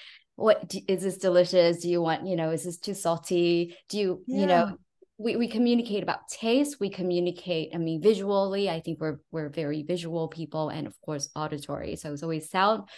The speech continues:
Speaker 1: and sight with, I think, sight first.
Speaker 2: Mm-hmm.
Speaker 1: Um, even, you know, my incubator, I own a fragrance and, well, brand incubator with a lot of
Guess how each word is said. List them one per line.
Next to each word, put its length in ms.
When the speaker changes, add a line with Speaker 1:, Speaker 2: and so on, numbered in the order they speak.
Speaker 1:
and 400
sight 560
with, 220
I 80
think, 260
sight 500
first. 580
Speaker 2:
Mm-hmm. 120
Speaker 1:
Um, 280
even, 560
you 120
know, 200
my 460
incubator, 540
I 160
own 160
a 200
fragrance 720
and, 380
well, 160
brand 400
incubator 520
with 160
a 120
lot 240
of 140